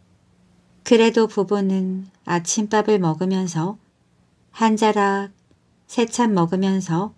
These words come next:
두 자락 점심 먹으면서 세 자락 이런 식으로 날마다 이야기를 읊었어요.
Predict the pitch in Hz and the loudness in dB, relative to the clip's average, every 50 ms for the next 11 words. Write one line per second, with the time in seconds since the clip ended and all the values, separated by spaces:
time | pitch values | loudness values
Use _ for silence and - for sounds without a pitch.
0 | _ _ _ _ _ _ _ _ _ _ _ _ _ - - 214 208 208 202 214 | _ _ _ _ _ _ _ _ _ _ _ _ _ -2 2 2 2 2 2 2
1 | 202 202 190 180 180 180 180 170 175 _ _ _ _ _ _ _ _ _ _ _ | 0 0 0 -2 -2 -4 -6 -8 -12 _ _ _ _ _ _ _ _ _ _ _
2 | _ _ - - 220 202 202 202 - - 220 214 202 175 160 160 170 190 196 196 | _ _ -2 2 2 2 2 2 0 0 0 0 0 0 0 0 0 -2 -2 0
3 | 196 190 180 175 165 160 190 220 - _ _ - - _ _ _ - _ _ _ | -2 -2 -4 -4 -4 -4 -4 -6 -10 _ _ -20 -20 _ _ _ -20 _ _ _
4 | _ _ _ - - - 226 220 214 220 214 202 175 156 156 - - _ _ _ | _ _ _ -10 -2 0 0 0 2 2 0 0 0 0 -2 -4 -6 _ _ _
5 | _ _ _ _ _ _ _ _ _ _ - - 226 220 233 233 226 - - 233 | _ _ _ _ _ _ _ _ _ _ 2 2 4 4 4 4 2 2 0 -2
6 | 233 - 214 214 214 214 185 175 175 170 175 196 202 196 185 175 175 180 180 180 | 0 0 0 0 0 0 2 0 0 0 0 -2 -2 -2 -2 -2 -2 -4 -6 -8
7 | 180 190 _ _ _ _ _ - - 196 196 196 208 202 208 202 208 208 196 165 | -12 -16 _ _ _ _ _ -4 0 2 2 4 4 2 2 2 2 2 2 2
8 | 151 151 151 185 185 - - - 151 147 160 190 208 | 0 -2 -4 -8 -8 -8 -6 -4 -2 -2 -2 -2 -4